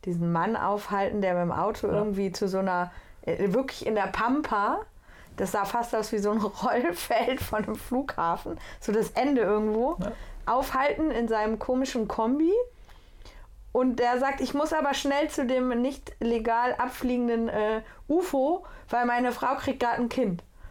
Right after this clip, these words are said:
Speaker 1: Und dann schickt der Alte den Neuen ja zum Auto und während die beiden sich unterhalten, also der Alien und
Speaker 2: Ja.
Speaker 1: der Alte, sieht man Will Smith an einem Krakenarm durch die <laughs> Gegend fliegen.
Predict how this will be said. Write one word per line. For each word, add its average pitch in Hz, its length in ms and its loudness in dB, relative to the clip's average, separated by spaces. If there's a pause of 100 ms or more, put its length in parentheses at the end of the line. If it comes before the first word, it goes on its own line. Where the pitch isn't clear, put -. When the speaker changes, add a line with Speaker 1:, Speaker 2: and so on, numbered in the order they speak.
(160)
Speaker 1:
Und 220 160 0
dann 220 100 2
schickt 294 300 -2
der 254 180 2
Alte 330 380 2 (540)
den 233 180 2
Neuen 269 340 2
ja 247 200 2
zum 240 200 0
Auto 294 600 2 (460)
und 220 220 0
während 294 320 4
die 320 100 4
beiden 269 420 2
sich 262 180 0
unterhalten, 240 600 2
also 202 180 0
der 202 140 2
Alien 226 400 2
und 208 80 2
Speaker 2:
Ja. - 40 2
Speaker 1:
der - 160 2
Alte, 285 480 2 (440)
sieht 240 220 0
man 285 240 0
Will 220 200 2
Smith 262 500 0
an 254 160 0
einem 247 400 2
Krakenarm 240 880 0
durch 220 180 2
die 285 140 2
<laughs> 247 100 4
Gegend 320 300 2
fliegen. 226 600 2